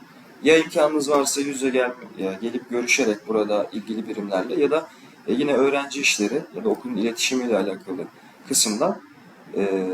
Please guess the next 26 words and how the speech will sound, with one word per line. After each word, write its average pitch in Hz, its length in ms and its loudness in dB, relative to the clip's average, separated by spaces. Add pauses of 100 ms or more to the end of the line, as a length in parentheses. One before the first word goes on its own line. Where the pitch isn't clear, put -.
(460)
bakabilirsiniz. 143 800 0
Tanıtım 147 320 -2
kataloğuna 135 460 0
da 120 100 0
bakabilirsiniz. 104 560 -4
İçerisinde 107 600 -4 (160)
bulunabilir. 110 640 -4 (1300)
Yani 110 160 -8
üzerine 147 400 2
çok 160 260 -2
fazla, 143 520 4 (120)
e, 107 240 2 (1400)
e, 101 80 0
hakkında 127 760 0
bilgi 117 220 -4
sahibi 127 400 0
değilim. 143 300 2 (960)
O 123 80 2
yüzden, 131 300 0 (100)
e, 80 220 0
kafanızı 127 460 -2
da 123 80 -4
karıştırmak 131 540 -4
istemiyorum 95 520 0
o 90 140 -12
konuda. 101 340 -4